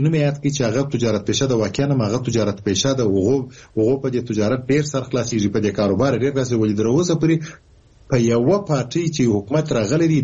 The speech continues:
دغسې پرېکړه یې نه ده کړې لکه دا اوس چې زه، لکه دا اوس چې شوې ده.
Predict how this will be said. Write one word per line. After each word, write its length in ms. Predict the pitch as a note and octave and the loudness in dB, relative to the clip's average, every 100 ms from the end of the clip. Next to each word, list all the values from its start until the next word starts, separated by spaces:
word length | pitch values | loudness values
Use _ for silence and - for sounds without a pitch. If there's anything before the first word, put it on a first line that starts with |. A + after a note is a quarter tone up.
| D#3 | 0
دغسې 280 | D#3+ D3+ D#3+ | 0 -2 -2
پرېکړه 340 | C3 D#3+ D#3+ C3 | 0 0 0 0
یې 60 | A2+ | 2
نه 60 | F#3+ | 2
ده 80 | F3+ | 0
کړې 160 | D#3 C#3 | 0 0
لکه 140 | A#2+ B2+ | 0 0
دا 100 | A#2 | 2
اوس 120 | C3+ C3+ | 2 0
چې 60 | B2 G#2+ | -2 0
زه، 80 | C3 B2+ - - - - - - - - - - C#3 C3+ C3+ C3+ | 0 -2 -10 -18 -20 -20 -20 -20 -20 -20 -10 -2 2 2 2 2
لکه 140 | A#2+ B2+ | 2 0
دا 60 | A#2+ | 2
اوس 120 | C#3+ | 0
چې 60 | - | -2
شوې 160 | A#2+ | -2
ده. 60 | G#2+ | -2